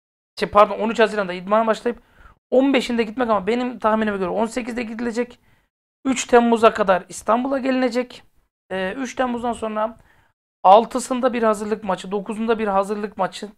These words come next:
iki. On birinde bir hazırlık maçı, üç. On üçünde dört. On beşinde beş. On yedisinde altı hazırlık maçı yapılıp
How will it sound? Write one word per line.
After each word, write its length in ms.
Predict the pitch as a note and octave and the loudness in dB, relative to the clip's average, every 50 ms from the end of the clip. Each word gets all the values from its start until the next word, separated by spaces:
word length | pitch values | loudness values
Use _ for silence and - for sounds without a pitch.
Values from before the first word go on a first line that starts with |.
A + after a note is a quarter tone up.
| _ - | _ -20
iki. 280 | F#3 - - F#3 E3 - - _ _ _ _ _ _ _ _ _ _ _ _ _ - | -20 -12 -10 -8 -8 -10 -12 _ _ _ _ _ _ _ _ _ _ _ _ _ 2
On 260 | A3 B3 C#4 C#4 C4+ | 4 4 6 4 4
birinde 300 | B3+ B3 A#3 A#3 A3+ A3 | 4 2 4 4 2 2
bir 80 | G#3+ G#3 | 4 2
hazırlık 340 | G3+ G3 F#3 F#3+ G3 F#3+ | 2 0 0 -4 -8 -4
maçı, 240 | G3 F#3 F3 F3 G#3 | -4 -4 -4 -4 -6
üç. 220 | A3 A3 G3 - - - | -10 -12 -12 -12 -12 -4
On 140 | - A#3 A#3+ | -2 0 0
üçünde 460 | B3+ B3+ - - A3+ G3 G#3 F#3+ E3+ | 0 -4 -6 -8 -4 -4 -4 -4 0
dört. 460 | F3+ G3+ A3 A#3+ A#3 - - - - - _ _ _ _ _ _ _ _ _ _ _ | 6 6 6 6 4 -2 -16 -20 -20 -20 _ _ _ _ _ _ _ _ _ _ _
On 240 | - A#3 B3+ C4 C4 | 6 6 6 6 6
beşinde 520 | B3+ A#3+ - - A3+ G#3 F#3+ F#3 F3+ F3 F3 | 2 2 0 0 -4 -6 -4 -4 -4 0 2
beş. 480 | G3+ A3 A#3 A3+ - - - - - _ _ _ _ _ _ _ _ _ _ _ _ - | 2 2 2 0 -6 -12 -16 -18 -20 _ _ _ _ _ _ _ _ _ _ _ _ 0
On 140 | C4+ C#4 | 2 2
yedisinde 540 | C4+ B3 A#3 G#3+ F#3+ F#3+ - - G#3 G#3+ - | 2 2 0 -2 -2 -6 -8 -10 -2 -2 0
altı 380 | - - A3 A3+ A3+ A3 - - | 4 6 6 6 6 6 4 4
hazırlık 340 | A3+ G#3 G#3 G3 F#3+ - - | 4 4 2 -4 -8 -6 -6
maçı 280 | E3+ E3 - - - | -8 -8 -6 -4 -4
yapılıp 360 | F#3+ G3+ - A#3+ A#3 B3+ A#3+ | -4 -2 0 -2 -2 -2 -6